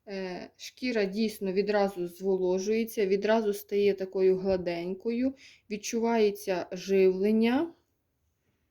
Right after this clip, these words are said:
Дійсно, тільки для вечірнього догляду, тому, й-, взявши його, я не прогадала.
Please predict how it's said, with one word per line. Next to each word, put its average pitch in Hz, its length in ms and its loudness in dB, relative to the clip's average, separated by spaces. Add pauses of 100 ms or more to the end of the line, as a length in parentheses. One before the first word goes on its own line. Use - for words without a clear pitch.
(960)
Дійсно, 247 500 -4
тільки 269 440 -4
для 214 320 0
вечірнього 202 720 0
догляду, 262 500 0
тому, 202 420 0
й-, - 220 -6
взявши 185 520 -2
його, 185 260 -2
я 208 180 -2
не 214 120 -2
прогадала. 190 760 -8